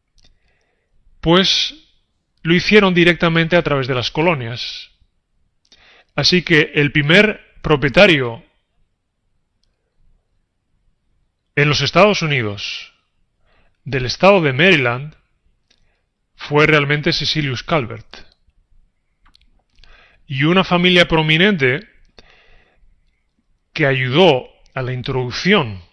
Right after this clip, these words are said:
de los jesuitas en el estado americano fueron en primer lugar por la izquierda Charles Carroll, que fue el primer fiscal del estado católico.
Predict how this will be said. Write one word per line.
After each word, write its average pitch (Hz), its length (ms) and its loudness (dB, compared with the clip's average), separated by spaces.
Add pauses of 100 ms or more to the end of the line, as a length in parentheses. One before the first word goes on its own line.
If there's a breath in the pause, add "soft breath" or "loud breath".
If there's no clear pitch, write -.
(260)
de 117 140 -12
los 117 180 -8
jesuitas 160 840 -6 (1300)
en 135 140 -6
el 123 100 -4
estado 165 460 2
americano 151 760 -2 (1700)
fueron 175 400 2
en 156 80 0
primer 147 300 0
lugar 165 320 2
por 151 100 0
la 139 80 2
izquierda 156 500 0
Charles 160 500 0
Carroll, 165 680 0 (1000)
que 143 120 -6
fue 165 380 0 (100)
el 143 220 -2
primer 143 360 0
fiscal 175 480 0
del 147 120 0
estado 127 580 -2 (640)
católico. 123 720 -6